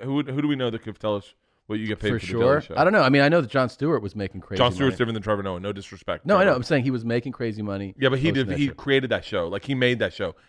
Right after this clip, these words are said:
Speaker 1: Craig Kilborn was the first host. Actually, Liz Winstead.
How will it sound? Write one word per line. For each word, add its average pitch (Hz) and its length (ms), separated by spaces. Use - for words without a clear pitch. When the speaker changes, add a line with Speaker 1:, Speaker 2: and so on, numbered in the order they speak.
Speaker 1:
Craig 175 220
Kilborn 160 320
was 135 100
the 123 60
first 139 240
host. 156 340
Actually, 131 320
Liz 120 260
Winstead. 98 520